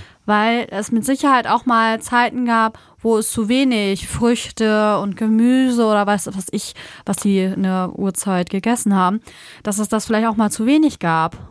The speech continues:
und dass man dann einfach geguckt hat, wie machen das die Tiere? Ach so, die essen sich ja auch gegenseitig so ungefähr. Machen wir das auch. Und als man das Feuer entdeckt hat und, ähm, man das Fleisch so zubereiten konnte, dass das auch für uns verträglich ist,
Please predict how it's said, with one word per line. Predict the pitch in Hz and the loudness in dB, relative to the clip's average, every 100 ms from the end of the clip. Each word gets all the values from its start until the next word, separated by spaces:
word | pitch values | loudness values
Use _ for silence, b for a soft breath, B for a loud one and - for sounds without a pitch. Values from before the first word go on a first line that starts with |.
| - | -6
und | 208 | -2
dass | 208 - | 0 2
man | 202 | 2
dann | 214 226 | 4 2
einfach | - 214 233 247 233 240 - _ | 0 0 0 2 2 2 -6 _
geguckt | - - 247 233 | -18 -2 0 2
hat, | 226 | 0
wie | 226 | 4
machen | 233 233 | 4 4
das | 220 196 | 2 2
die | 214 | -2
Tiere? | - 254 247 | 0 2 2
Ach | 170 | 0
so, | 190 233 | 0 -2
die | 208 | 0
essen | 139 214 208 | 0 0 0
sich | 202 - | 0 0
ja | 185 | 0
auch | 190 - | 0 -4
gegenseitig | 165 170 160 165 165 | -4 -2 -2 -2 -2
so | |
ungefähr. | 165 165 - 180 208 B B B | 0 0 0 -2 -2 B B B
Machen | 214 202 208 | -2 0 0
wir | 185 | 0
das | 190 175 | 0 0
auch. | 196 180 196 - B B B | 0 2 0 -6 B B B
Und | 214 | 0
als | 196 196 | 0 0
man | 190 | -2
das | 185 | -2
Feuer | - 202 | 0 0
entdeckt | 202 202 196 214 | 0 -2 -2 -2
hat | 202 | 0
und, | 190 185 - | -2 -4 -4
ähm, | 175 175 175 175 | -2 0 -2 -4
man | - 185 | -2 0
das | 180 | -2
Fleisch | - 175 175 - | -2 0 0 -2
so | 185 208 220 b b | 0 2 0 b b
zubereiten | - 240 220 220 214 214 | -4 0 2 2 0 -2
konnte, | 226 214 214 | 0 2 2
dass | 202 196 | 0 -2
das | 196 | -2
auch | 185 196 | 0 -2
für | - 202 | -2 -2
uns | 190 190 | 0 -2
verträglich | - 180 - 302 - 196 - | -4 -4 0 0 0 -6 -2
ist, | 196 233 | -4 -4